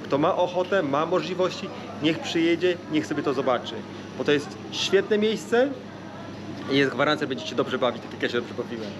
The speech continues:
Sorry za to, że nie dałem trochę informacji, gdzie, w jakich miejscach spałem. Ogólnie wyleciało mi to z głowy. W pierwszym mieście byłem w hostelu. Zwykły pokój, cztery łóżka w środku, blisko centrum, blisko waterfront. W drugim miejscu byłem, e,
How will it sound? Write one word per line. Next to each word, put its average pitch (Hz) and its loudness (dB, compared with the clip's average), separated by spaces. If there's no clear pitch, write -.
Sorry 202 2
za 202 4
to, 196 2
że 165 0
nie 175 0
dałem 170 4
trochę 160 4
informacji, 165 0
gdzie, 151 0
w 156 0
jakich 156 -4
miejscach 160 -2
spałem. 160 4
Ogólnie 170 2
wyleciało 170 4
mi 170 0
to 170 0
z 139 -2
głowy. 156 0
W 247 -8
pierwszym 220 -2
mieście 202 4
byłem 170 -4
w - -6
hostelu. 143 2
Zwykły 214 0
pokój, 190 2
cztery 185 2
łóżka 170 0
w 151 -6
środku, 175 -2
blisko 233 0
centrum, 220 0
blisko 202 4
waterfront. 190 2
W - -10
drugim 226 2
miejscu 185 2
byłem, 143 4
e, 139 -6